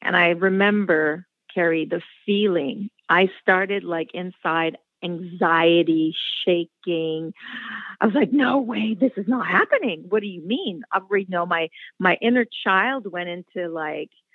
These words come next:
my independence, control <laughs> issues surfaced,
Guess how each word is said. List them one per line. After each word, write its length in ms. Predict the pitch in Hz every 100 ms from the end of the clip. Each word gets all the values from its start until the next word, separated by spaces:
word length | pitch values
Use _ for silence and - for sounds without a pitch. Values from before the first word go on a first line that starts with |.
| - _ _ _
my 240 | - 175 175
independence, 1000 | 175 165 - 254 285 240 180 160 160 - _ - 185
control 840 | - 214 190 - 247 349 320 226 262 -
<laughs> 60 |
issues 480 | 427 - - 320 285 - -
surfaced, 180 | 294 359